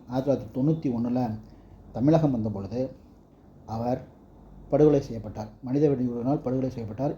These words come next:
இது வந்து மிக மிக கண்டிக்கத்தக்கது. அதை ஏற்புடையதாக இருக்காது அப்படிங்கிறது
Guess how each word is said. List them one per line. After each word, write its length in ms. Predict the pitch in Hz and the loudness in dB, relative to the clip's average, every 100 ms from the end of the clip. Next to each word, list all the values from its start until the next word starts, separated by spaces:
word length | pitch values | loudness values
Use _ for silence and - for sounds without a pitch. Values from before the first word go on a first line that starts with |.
| - | -8
இது 180 | 127 127 | -6 -2
வந்து 380 | 123 131 170 - - - - | -2 0 0 -2 -20 -20 -4
மிக 140 | 127 131 | 0 4
மிக 180 | 139 | 4
கண்டிக்கத்தக்கது. 880 | 147 120 135 139 151 156 107 117 165 - - | 4 2 0 -2 -4 -6 -8 -6 -6 -8 -8
அதை 220 | 117 127 | -4 -2
ஏற்புடையதாக 680 | 135 135 123 113 113 156 156 - - - | -2 0 0 0 -2 -2 -2 -8 -10 -6
இருக்காது 540 | 135 - 123 123 120 - | -4 2 2 2 -2 -6
அப்படிங்கிறது 580 | 120 127 113 113 139 | -2 0 0 2 2